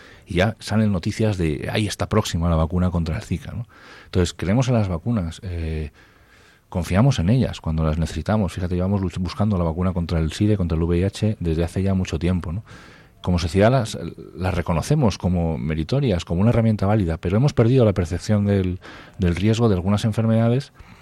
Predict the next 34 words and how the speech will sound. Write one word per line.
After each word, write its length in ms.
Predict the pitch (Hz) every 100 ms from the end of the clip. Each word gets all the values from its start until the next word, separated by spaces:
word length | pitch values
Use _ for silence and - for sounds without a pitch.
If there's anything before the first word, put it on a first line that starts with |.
| -
a 80 | 87
las 140 | 78
cuales, 400 | - 92 95 - - -
en 120 | 80
teoría, 240 | 85 98
les 140 | 117 135
hemos 160 | 131
ganado 240 | 110 92 80
la 100 | 73
batalla, 400 | 80 104 95 82
¿no? 140 | 135 - - - - - -
Y 100 | 92
eso, 320 | - 120 120
eh, 300 | 98 85 78
bueno, 200 | 90 135 147
siempre 240 | 85 87
hay 60 | 90
que 80 |
decirlo, 320 | 85 - 117 90
como 80 |
comentaba 260 | - - 82
también 300 | 82 82 82
el 40 |
profesor 300 | 78 82 87
Gil, 140 | 82 101
los 80 | 82
microorganismos 600 | 80 78 90 90 92 82
viven 220 | 87 85
ahí, 260 | 95 180 - -
ahí 120 | 85
están 220 | - 95
en 80 | 80
la 80 | 82
calle, 380 | 110 120 151